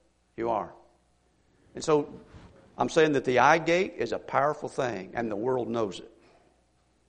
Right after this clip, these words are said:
And they're coming after us. It only takes a few seconds to get yourself in trouble. Can a man take fire in his bosom and not be burned? Girls, every time you get dressed, you ought to pay attention to what you're putting on. And you say, "Well, that's his problem."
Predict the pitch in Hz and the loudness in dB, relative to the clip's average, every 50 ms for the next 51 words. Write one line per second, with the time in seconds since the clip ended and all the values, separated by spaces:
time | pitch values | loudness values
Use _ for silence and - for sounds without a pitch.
0 | _ _ - 95 101 104 113 113 113 - 117 113 117 120 113 104 92 - - - | _ _ -16 -10 -6 -2 -2 -2 -2 -2 -4 -4 -2 -2 -2 -2 -2 -6 -10 -18
1 | 90 - - - - 92 104 110 120 117 - 143 147 - - 131 - - 151 147 | -20 -20 -20 -18 -12 -8 -6 -6 -4 -4 -2 -2 -2 -2 -4 -6 -6 -6 -8 -6
2 | 143 - - 156 135 - 123 - - 110 113 127 120 - - 117 - - 131 120 | -4 -2 0 0 0 -2 -8 -12 -10 -8 -6 -6 -6 -6 -8 -10 -6 -4 -4 -4
3 | 117 - 135 131 120 - 123 113 104 98 98 - - - - - _ _ - - | -4 -4 -8 -8 -8 -8 -8 -8 -8 -8 -12 -16 -18 -20 -20 -20 _ _ -10 -10
4 | 110 107 107 120 127 147 147 143 147 156 156 156 - - 156 156 156 156 151 135 | -8 -6 -6 -4 -4 -4 -2 -2 0 -2 -2 -2 -2 -2 0 0 0 -2 -4 -4
5 | 127 123 127 117 90 101 98 104 - - - - - - - - 98 107 104 - | -2 -2 -2 -2 -2 -6 -10 -12 -16 -14 -14 -14 -14 -14 -14 -10 -6 -4 -4 -4
6 | - 107 110 110 107 101 95 87 - - - - _ _ _ _ _ _ _ _ | -4 -6 -6 -6 -6 -8 -8 -12 -16 -20 -20 -20 _ _ _ _ _ _ _ _
7 | _ _ _ _ _ _ _ _ _ - - _ _ - - 123 139 160 175 170 | _ _ _ _ _ _ _ _ _ -20 -20 _ _ -4 0 4 4 6 6 4
8 | 151 143 135 127 - 143 135 135 131 110 127 135 135 127 127 143 151 170 170 - | 2 0 0 0 0 0 0 -2 -2 -2 -4 -6 -6 -4 -4 -2 -2 -4 -4 -8
9 | - - - _ _ _ _ _ - 120 113 110 - - 131 123 117 - 151 151 | -12 -20 -20 _ _ _ _ _ -4 -2 -2 -2 -2 -2 -2 -2 -2 -2 -2 -2
10 | 151 151 151 131 127 123 139 139 - - - - 151 151 - 139 135 143 156 170 | -2 -2 -4 -4 -2 -2 -2 -2 -4 -6 -6 -2 -2 -2 0 -2 -2 -2 -2 -2
11 | 185 180 - - _ _ _ _ _ - - 120 120 113 - 151 139 127 123 127 | -4 -6 -10 -18 _ _ _ _ _ -8 -6 -6 -4 -4 0 0 2 2 4 4
12 | 143 151 147 - - - 156 180 175 - - 180 180 185 185 190 208 208 | 2 2 2 -2 -2 0 0 0 0 0 0 0 2 0 -2 -6 -8 -12